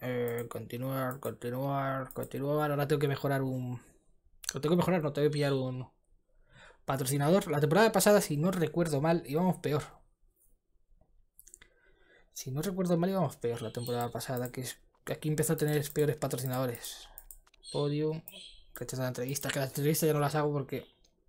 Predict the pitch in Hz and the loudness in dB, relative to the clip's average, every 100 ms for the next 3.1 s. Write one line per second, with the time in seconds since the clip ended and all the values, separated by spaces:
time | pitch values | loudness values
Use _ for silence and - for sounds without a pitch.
0 | _ _ _ - - - - - - - | _ _ _ 2 2 -2 -20 -20 -20 -20
1 | - - 147 135 147 175 151 165 160 - | -12 -4 -2 2 4 6 6 6 4 4
2 | - 165 165 165 147 143 120 123 135 117 | 2 2 2 -2 -2 -4 -4 -4 -4 -8